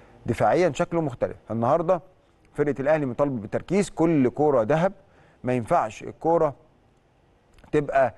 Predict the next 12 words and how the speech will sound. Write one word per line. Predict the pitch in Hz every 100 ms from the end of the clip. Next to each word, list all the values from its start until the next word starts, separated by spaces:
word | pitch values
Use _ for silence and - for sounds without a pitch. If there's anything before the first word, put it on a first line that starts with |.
| - _ -
آه، | 131 123
يعني، | 131 131 107 117 120 120 127
آه، | 110 113 - - 135
لازم | 165 156
الكورة | - 165
تبقى | 160 123 131
عزيزة، | 139 143 92 82 - 120
لازم | 131 135
نقلل | 120 139 170 151 120
شوية | 139 147 160 147 - - _ -
من، | 127 147
آه، | 143